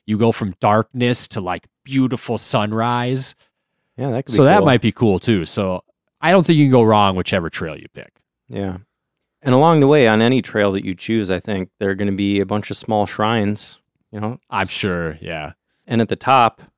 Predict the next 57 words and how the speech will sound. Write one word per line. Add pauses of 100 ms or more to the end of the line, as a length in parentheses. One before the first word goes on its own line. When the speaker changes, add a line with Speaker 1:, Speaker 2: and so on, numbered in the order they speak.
(240)
Speaker 2:
you
know,
from,
from
a
distance, (340)
it
doesn't
look
like
the
crater
could
be
that
big
at
the
top,
right?
Speaker 1:
<laughs>
Speaker 2:
But
it
actually
takes
an
hour
to
walk
around
that
thing.
Like,
it's
pretty
Speaker 1:
Yeah.
Speaker 2:
decent
size.
Speaker 1:
There's (100)
eight
different
peaks (100)
around
the
crater.
You
could
walk
around
and
hit
each
of
the
eight
peaks.
Speaker 2:
Mm-hmm.